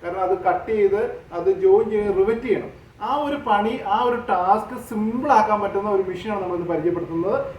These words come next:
ഈ മെഷീൻ ഡീറ്റെയിൽ ആയിട്ടുള്ള വീഡിയോസ് കാണിച്ചു തരാം. വളരെ ചെറിയ മെഷീനാണ്, കോമ്പാക്റ്റബിൾ ആയിട്ടുള്ള മെഷീനാണ്, പോർട്ടബിൾ ആയിട്ടുള്ള മെഷീനാണ്, പോകുമ്പോൾ കൊണ്ടുനടക്കാൻ പറ്റും.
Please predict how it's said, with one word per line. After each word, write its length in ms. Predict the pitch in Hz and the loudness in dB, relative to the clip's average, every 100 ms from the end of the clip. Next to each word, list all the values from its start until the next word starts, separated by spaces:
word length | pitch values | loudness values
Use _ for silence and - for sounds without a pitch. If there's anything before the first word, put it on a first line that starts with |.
| 175 | -8
ഈ 80 | 190 | -6
മെഷീൻ 200 | 175 202 190 | -6 -4 -2
ഡീറ്റെയിൽ 240 | - - 403 | -4 0 -2
ആയിട്ടുള്ള 220 | 196 196 | 0 0
വീഡിയോസ് 380 | 349 359 190 208 | 2 2 2 2
കാണിച്ചു 260 | 160 165 180 | -4 -2 -2
തരാം. 200 | 196 185 | 0 0
വളരെ 240 | 175 208 208 | 0 0 0
ചെറിയ 160 | 185 196 180 | 2 2 0
മെഷീനാണ്, 280 | - 185 190 | -8 -10 -4
കോമ്പാക്റ്റബിൾ 520 | 165 170 196 196 208 | -2 2 2 4 0
ആയിട്ടുള്ള 200 | 208 196 170 | 0 -2 -6
മെഷീനാണ്, 360 | 185 185 180 - - - 180 | -8 -6 -6 -6 -12 -20 -4
പോർട്ടബിൾ 360 | 185 208 226 233 | 0 0 2 2
ആയിട്ടുള്ള 240 | 226 214 190 | 2 2 -2
മെഷീനാണ്, 420 | - 196 180 175 - | -4 -6 -4 -4 -2
പോകുമ്പോൾ 260 | 185 185 190 | -2 0 0
കൊണ്ടുനടക്കാൻ 420 | 185 175 185 196 185 | 0 0 0 0 0
പറ്റും. 200 | 175 226 | -2 -6